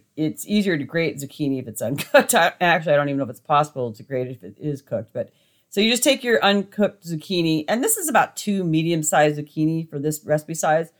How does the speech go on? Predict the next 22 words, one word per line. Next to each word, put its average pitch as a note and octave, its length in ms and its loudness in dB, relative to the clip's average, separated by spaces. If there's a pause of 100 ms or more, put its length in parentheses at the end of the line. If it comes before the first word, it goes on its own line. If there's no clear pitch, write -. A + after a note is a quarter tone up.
(440)
And F3 260 0
by G3+ 120 4
medium, B3+ 360 4
I G3 80 4
mean, F#3 420 -2
like, D3+ 240 0 (180)
the D#3 200 -2
eight-inch F#3 640 2 (140)
length E3 500 -2 (560)
zucchini. F3+ 680 -2 (1000)
The A3 180 2
other F#4 180 4
thing D#4 200 0
about A3 160 2
this F#3 160 -2
recipe F#3+ 240 0
I E3 80 2
can C#4+ 340 -4
tell A#3+ 220 2
you E3 380 0
is D#3 260 -2
that D3 340 2